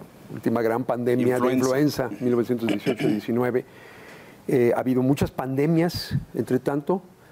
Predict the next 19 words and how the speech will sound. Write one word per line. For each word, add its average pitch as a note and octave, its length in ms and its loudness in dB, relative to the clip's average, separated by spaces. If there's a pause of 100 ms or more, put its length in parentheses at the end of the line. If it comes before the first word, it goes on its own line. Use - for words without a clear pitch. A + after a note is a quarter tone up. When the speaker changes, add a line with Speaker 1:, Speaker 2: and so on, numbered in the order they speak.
(180)
Speaker 1:
incluyendo A#2 480 2
la G2 160 2
de G2 100 -2
dos G#2 220 0
mil B2+ 160 4
nueve B2+ 320 2
de G#2+ 100 0
H G#2+ 180 -2
uno A#2+ 200 2
N A2+ 120 2
uno, C3 240 4
de A#2 60 -2
influenza G#2+ 600 -2
aquí - 240 -4
en, A#2 240 0
que - 100 -6
empezó - 320 -2
en B2 80 0
México, A#2+ 460 -2